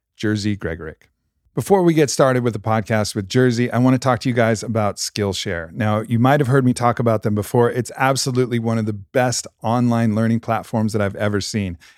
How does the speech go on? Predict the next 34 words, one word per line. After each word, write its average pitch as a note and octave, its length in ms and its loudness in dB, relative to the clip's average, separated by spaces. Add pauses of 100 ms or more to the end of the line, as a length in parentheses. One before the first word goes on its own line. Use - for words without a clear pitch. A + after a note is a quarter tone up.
And B2+ 80 -2
talking G3 320 2
to A#2+ 80 2
parents C3 360 2
right G#2+ 200 2
now, G2+ 320 -2 (240)
schools D#3+ 500 0
are C3+ 80 2
trying C3+ 300 2
to A2+ 80 2
pivot B2 460 -2
to B2+ 100 -2
go A#2 260 2
online, A2+ 600 2 (320)
and B2+ 360 2 (100)
they're A2 180 -4
really E3 320 0
not G#2+ 360 0
doing G#2 220 0
a G2 40 -2
very G2+ 220 0
good F#2 160 -4
job. E2+ 440 -6
Like, F#2+ 220 -8
the - 80 -8
classes C3 540 -2
that A#2+ 100 0
are A2 60 2
being A2 180 0
offered A2 420 -2
from G#2 140 -4
traditional G2+ 560 -4
schools, G#2+ 680 0 (400)
well, C#3+ 300 2